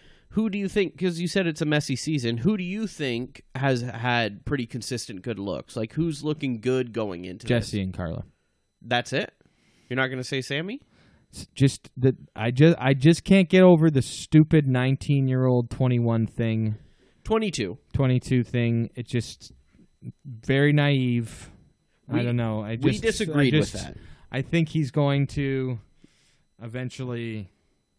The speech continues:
Speaker 2: I don't know. It's just not, it's not always, it's, I don't know.
Speaker 1: I did have, actually, this was, I think, just last week or the week before.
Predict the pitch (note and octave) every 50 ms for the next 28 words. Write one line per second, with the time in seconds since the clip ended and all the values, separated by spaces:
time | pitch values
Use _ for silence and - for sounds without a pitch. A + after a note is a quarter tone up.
0 | _ _ _ _ _ _ _ _ _ _ _ - G2+ G2+ G2 F2 E2 E2 D#2 E2
1 | E2+ F2+ F#2 - - A2 - - A#2+ A2+ G#2+ G#2 G2+ D#2+ G#2 G#2 - C3 C3 B2
2 | A#2+ A2+ G#2+ G#2 G2 G2 G2 F#2+ D2+ G#2 - - F2+ F#2+ G2+ G#2 G2+ G2 F2 E2
3 | - - C3 C#3 - _ _ _ - - - D3 D#3 D3+ D#3 F3 A#3 A#3 D#4 G3
4 | G3 F#3+ F3+ E3 D3+ D3 D#3 E3+ - - - - _ - - - _ - C3+ D3
5 | D3+ - - D#3 D3 C#3 C3+ D3 - - D#3 C#3+ - - - C3 B2+ - G3+ C#4
6 | - - A3 F#3 - - C#3 C3 C3 B2+ - - B2 A#2+ C#3+ F3 D3 - _ -
7 | - - _ - A#2+ B2 A#2+ A2+ A2 A2+ A2+ A2 G#2+ A#2 A#2 A#2 C3 C3+ C#3 -
8 | C3+ B2 - - C#3+ E3 G#3+ E4+ F#4